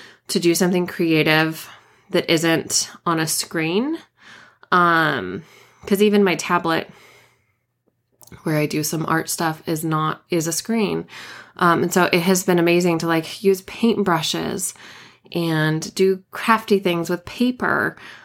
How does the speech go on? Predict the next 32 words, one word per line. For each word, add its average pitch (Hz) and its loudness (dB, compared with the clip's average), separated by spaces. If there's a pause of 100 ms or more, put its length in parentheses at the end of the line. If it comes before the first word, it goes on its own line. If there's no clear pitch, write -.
(120)
Um, 180 2
like, 185 2
I 190 0 (100)
marbled 190 4
the 175 0
paper 185 0
for - -6
the 170 2
end 165 0
pages, 101 -6 (640)
which 170 0
was 170 0
a 175 -2
total 180 2
experiment. 156 -2
And 185 2
I 180 4
really 170 4
like 151 0
how 160 0
it 151 0
turned 156 -4
out. 147 0
Um, 156 -2 (1900)
it 180 0
just, - -2 (920)
I 202 4
don't 196 2
know. 131 -2 (120)
I, 185 2 (1160)
<laughs> - -8
like, 190 0